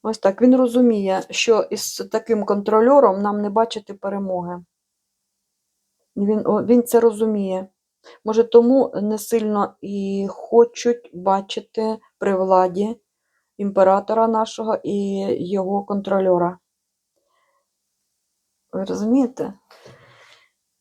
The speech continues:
Ем, як ітог, що буде? Перемовини. Хочуть перемовини. І поки що зупинити, просто зупинити хочуть.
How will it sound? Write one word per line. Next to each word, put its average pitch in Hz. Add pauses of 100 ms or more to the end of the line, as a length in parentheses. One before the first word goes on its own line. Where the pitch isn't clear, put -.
(160)
Ем, 220 (2000)
як 220
ітог, 202
що -
буде? 190
Перемовини. 190 (1900)
Хочуть 214
перемовини. 240 (1300)
І 214
поки 226
що -
зупинити, 196
просто 240
зупинити 196
хочуть. -